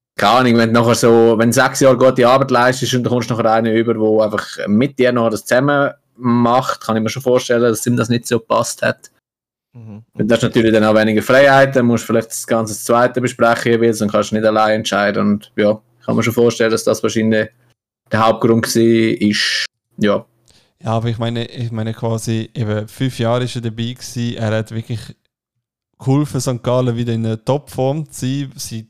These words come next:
Speaker 1: Voll.
Speaker 3: Jahren. Also ich meine,
Speaker 1: Voll.
Speaker 3: jetzt die letzten fü-, fünf Jahre kannst du mal vergleichen mit den letzten, äh, zehn Jahren. Also, ähm,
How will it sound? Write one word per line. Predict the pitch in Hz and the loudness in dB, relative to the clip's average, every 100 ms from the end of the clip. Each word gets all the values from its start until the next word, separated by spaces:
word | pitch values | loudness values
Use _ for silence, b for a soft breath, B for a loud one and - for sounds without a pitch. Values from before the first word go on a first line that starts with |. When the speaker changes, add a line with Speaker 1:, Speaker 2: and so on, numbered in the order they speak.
| - | -6
Speaker 1:
Voll. | 131 120 131 139 | 2 4 4 0
Speaker 3:
Jahren. | 107 139 190 _ _ | -4 -6 -8 _ _
Also | 120 113 | -10 -6
ich | 120 | -4
meine, | 117 | 0
Speaker 1:
Voll. | 117 117 131 | 2 2 2
Speaker 3:
jetzt | 139 | -2
die | 120 | -4
letzten | 123 131 - 117 | -4 -6 -8 -8
fü-, | 117 117 113 b b b b b b | -4 -6 -6 b b b b b b
fünf | - 113 | -8 -6
Jahre | 117 117 127 123 123 | -2 0 0 0 -2
kannst | 113 117 - | -2 -6 -4
du | |
mal | 117 | -6
vergleichen | 107 110 117 113 113 | -6 -6 -6 -4 -4
mit | 107 - | -6 -4
den | 107 107 104 104 104 107 | -4 -4 -4 -6 -6 -6
letzten, | 135 - - 143 - | -6 -8 -8 -8 -6
äh, | 123 127 123 120 123 | -4 -2 -2 -4 -6
zehn | - 139 156 | -4 -4 -2
Jahren. | 107 101 107 120 147 - _ _ _ | -2 -2 -2 -4 -8 -12 _ _ _
Also, | 117 107 | -8 -6
ähm, | 104 107 104 | -6 -8 -12